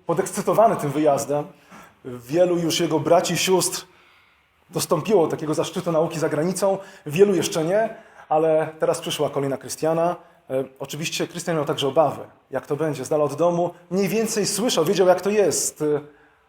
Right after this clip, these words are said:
ale teraz miał czegoś sam takiego doświadczyć. Gdy przyszedł już czas odlotu samolotem, bo Krystian musiał przelecieć kilka tysięcy kilometrów do innego państwa, do wspaniałego uniwersytetu, e,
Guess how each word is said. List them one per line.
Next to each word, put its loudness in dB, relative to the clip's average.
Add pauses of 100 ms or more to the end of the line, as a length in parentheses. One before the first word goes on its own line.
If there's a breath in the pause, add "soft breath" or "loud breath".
(120)
ale 0
teraz -4
miał -2
czegoś -6
sam -4 (340)
takiego -4
doświadczyć. -4 (1300 soft breath)
Gdy -4
przyszedł -4
już -2
czas 0 (160)
odlotu 0 (100)
samolotem, -2
bo -2
Krystian -8
musiał -6
przelecieć -6
kilka -6
tysięcy -6
kilometrów -4 (540 loud breath)
do 0
innego 0
państwa, 0
do 2 (320)
wspaniałego -2
uniwersytetu, -2 (580 loud breath)
e, -2